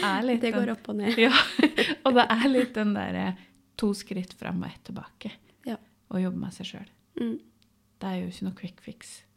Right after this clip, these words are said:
Speaker 1: på langt
Speaker 2: Nei.
Speaker 1: nær.
Speaker 2: Det prøver jeg å minne meg på, at selv om man har, ja, kall det tilbakefall, eller at det, det, ting skjer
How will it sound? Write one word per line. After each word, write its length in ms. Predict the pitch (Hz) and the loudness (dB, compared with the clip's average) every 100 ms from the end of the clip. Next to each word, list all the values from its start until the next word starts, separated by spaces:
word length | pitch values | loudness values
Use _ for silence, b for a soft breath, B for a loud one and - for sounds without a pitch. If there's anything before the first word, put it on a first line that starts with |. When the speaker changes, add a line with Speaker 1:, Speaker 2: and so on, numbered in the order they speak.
| - | -10
Speaker 1:
på 100 | 208 | -6
langt 240 | 202 180 | -4 -2
Speaker 2:
Nei. 160 | 196 233 | -4 -4
Speaker 1:
nær. 260 | 185 196 - _ _ _ _ _ _ - - | -6 -6 -10 _ _ _ _ _ _ -20 -2
Speaker 2:
Det 160 | 294 320 | 0 2
prøver 160 | 302 | 2
jeg 120 | 220 | 4
å 40 | 214 | 4
minne 240 | 214 - | 2 0
meg 100 | - | -6
på, 120 | - - | -8 -8
at 200 | - - _ | -8 -14 _
selv 280 | - 240 220 | -6 -2 0
om 80 | 220 | 0
man 160 | 220 | 0
har, 260 | 220 220 208 B B B B _ - | -2 -4 -6 B B B B _ -10
ja, 160 | - - _ - | -8 -8 _ -12
kall 160 | 226 | -4
det 140 | 214 208 | -4 -4
tilbakefall, 720 | 208 202 196 220 220 247 269 | -2 -2 -2 -6 -2 0 0
eller 240 | 254 233 | 0 0
at 140 | 220 220 | 0 -2
det, 100 | 220 | -2
det, 120 | 208 214 | -2 -4
ting 200 | - 202 | -2 -2
skjer 480 | 208 - 196 180 190 | 0 -2 -2 -4 -4